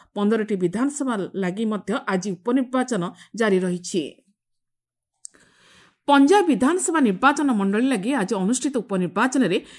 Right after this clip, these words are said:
ଦିନ ଏଗାରଟା ସୁଦ୍ଧା କୋଡ଼ିଏ ଦଶମିକ ସାତ ଛଅ ପ୍ରତିଶତ ମତଦାନ ହୋଇଛି। ଶ୍ରୀ ମୁକ୍ତାର ସାହେବ ଅନ୍ତର୍ଗତ ବର୍ଣ୍ଣାଲା,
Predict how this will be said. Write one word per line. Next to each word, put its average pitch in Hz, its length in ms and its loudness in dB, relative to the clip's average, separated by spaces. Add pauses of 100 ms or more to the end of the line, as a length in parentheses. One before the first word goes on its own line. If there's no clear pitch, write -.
ଦିନ 233 240 4
ଏଗାରଟା 277 360 2
ସୁଦ୍ଧା 220 360 -6 (140)
କୋଡ଼ିଏ 240 240 4
ଦଶମିକ 269 400 -2
ସାତ 233 300 -6 (100)
ଛଅ 294 140 -6
ପ୍ରତିଶତ 247 500 -8
ମତଦାନ 196 400 -6
ହୋଇଛି। 180 340 -4 (280)
ଶ୍ରୀ - 180 0
ମୁକ୍ତାର 214 400 0
ସାହେବ 190 420 -2
ଅନ୍ତର୍ଗତ 240 540 -6
ବର୍ଣ୍ଣାଲା, 196 480 0